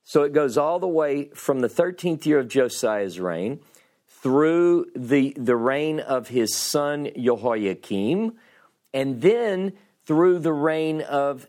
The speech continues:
Sidkiyahu, the, the son of Josiah, until the removal of Jerusalem is what the, the Hebrew actually says. So, uh, and then it gives us a terminus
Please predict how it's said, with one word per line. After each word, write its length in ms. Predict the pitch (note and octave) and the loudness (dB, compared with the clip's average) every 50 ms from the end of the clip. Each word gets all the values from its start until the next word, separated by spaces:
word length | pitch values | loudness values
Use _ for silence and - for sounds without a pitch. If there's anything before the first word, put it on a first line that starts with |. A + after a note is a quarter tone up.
| _ _ | _ _
Sidkiyahu, 1700 | - - - - D#3+ D#3+ D3+ B2+ - - - D3+ C3 B2+ C3 C3 D3 F#3 G#3 A3 G#3 F3 C#3 C3+ A#2+ A2+ A2 A2 A#2 C3 D#3 G3 G#3+ G#3+ - _ _ _ _ _ _ _ _ _ _ _ _ _ _ _ _ _ | -8 -6 -2 2 2 2 2 -2 -8 -6 -2 0 2 4 4 4 2 2 0 -2 -2 -2 -2 0 2 2 2 2 2 2 2 0 -2 -4 -8 _ _ _ _ _ _ _ _ _ _ _ _ _ _ _ _ _
the, 640 | G2+ G2+ G#2 C3+ C3+ C3 B2+ B2+ B2+ B2 B2 A#2+ - | -8 2 4 4 4 4 2 0 0 -2 -2 -4 -6
the 200 | - A#2 B2+ B2 | -4 -2 0 0
son 300 | - - - D3+ C#3 C3+ | 0 0 0 0 0 0
of 100 | C3 A#2 | -2 -4
Josiah, 800 | G2+ A2+ B2 A#2 A2 G#2+ - - B2 G#2+ G#2 G2+ G#2 A2+ C#3+ E3+ F3+ _ _ _ - _ _ _ _ - | 0 2 2 2 2 0 -2 -2 0 0 0 0 0 -2 -4 -6 -10 _ _ _ -20 _ _ _ _ -2
until 680 | B2+ C#3 C#3+ C#3+ - - - - F#3+ G3 G3+ G3 G3 | -2 -2 -2 -4 -6 -4 0 2 4 4 4 2 0
the 120 | F3 D#3+ D#3+ | -2 -2 -2
removal 1200 | D3 C#3+ C#3 C3+ C3 B2+ C#3 E3 G3 A3+ A3+ G3+ D3+ A2+ A2+ A2+ A2 A2 A2+ A#2 A#2+ C3+ - - | 0 0 0 0 0 0 2 2 2 2 0 -2 -2 0 0 2 2 2 0 -2 -2 -4 -6 -4
of 260 | - B2+ B2+ A#2+ A2+ | -4 -4 -4 -4 -6
Jerusalem 760 | G2 F#2+ A2 A2 A2+ A#2+ C3 D3 C#3+ A2+ F#2+ - F2 D#2 D#2 D#2+ | -8 -6 -4 0 2 4 4 2 2 -2 -4 -6 -6 -6 -6 -6
is 180 | E2 D#2+ - | -8 -6 -2
what 280 | G#2 A2 G#2+ F2+ - - | -2 0 0 -2 -2 -2
the, 220 | G2 F#2 F#2 - - | -2 -2 -2 -2 -4
the 140 | F#2+ G2+ | -4 -2
Hebrew 400 | F#2+ G#2 A2+ A2 F2+ G2+ G2+ F#2+ | -2 0 -2 0 0 0 0 0
actually 400 | F#2 F2+ F2 - - - E2 D#2+ | 0 -2 -4 -8 -8 -8 -8 -8
says. 440 | - - - G2 G2+ F#2 - - - - - - _ _ _ _ _ _ _ _ _ _ | -8 -6 -4 -2 -2 -2 -4 -8 -12 -18 -20 -20 _ _ _ _ _ _ _ _ _ _
So, 480 | _ - - C#3+ C3+ C3 B2+ A#2+ - - A#2 | _ -2 0 0 2 2 0 -4 -4 -4 -4
uh, 300 | A#2 A#2 A2+ A2 A2 G#2 - | -2 -2 -2 -2 -4 -4 -2
and 180 | B2 A#2+ C3 | -2 0 0
then 100 | D3 D#3 | 0 0
it 100 | D3+ C3 | 0 2
gives 240 | B2 C3+ C3+ A#2 A#2 | 2 2 4 4 2
us 200 | A#2+ A2+ - - | 0 0 2 0
a 60 | A2 | -2
terminus 720 | F#2+ - - - D3 C#3 C#3+ C#3+ C#3 C3 B2 A#2 A2+ - | -2 -2 -4 -2 0 0 0 0 -2 -2 -2 -2 -2 -6